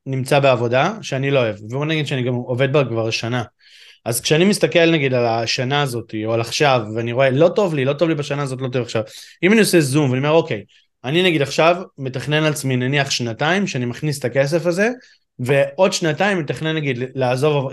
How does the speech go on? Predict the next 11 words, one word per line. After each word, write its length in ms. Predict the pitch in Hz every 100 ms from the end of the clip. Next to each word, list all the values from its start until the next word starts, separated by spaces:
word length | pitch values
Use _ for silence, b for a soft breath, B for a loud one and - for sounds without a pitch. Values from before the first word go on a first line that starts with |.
| 117
למצוא 300 | 123 123 135
עבודה 260 | 135 135 123
אחרת, 340 | 120 165 240 240 B -
אז 140 | 131
מה 80 | 175
אני 100 | 196
יכול 180 | 170 175
לעשות 180 | 175 175
עכשיו 240 | - 170
צעדים 340 | - 139 160
קטנים, 420 | 165 151 151 220